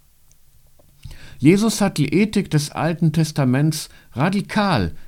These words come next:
interpretiert. Zum Beispiel so: Nicht nur, wer seinen Nächsten tötet,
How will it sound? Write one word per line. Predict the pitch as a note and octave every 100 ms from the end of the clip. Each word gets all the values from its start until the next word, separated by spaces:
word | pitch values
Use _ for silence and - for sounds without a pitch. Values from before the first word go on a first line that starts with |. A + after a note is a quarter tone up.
| -
interpretiert. | A2 G#2 F#2 - E2+ D2 E2+ C#2 - - - - - - - -
Zum | - A3+ G#3+
Beispiel | D#3 D#3 D3+ D#3 D3
so: | B2 G#2 D#2+ A#1+ - - - - - _ - -
Nicht | A2+ F3+ A3 -
nur, | D#3+ F#3 G3 G3 -
wer | D3
seinen | D3 D3+ C#3+ C3+
Nächsten | F#3 G3+ - C#3+
tötet, | D3 G3+ A#3 G3+ G3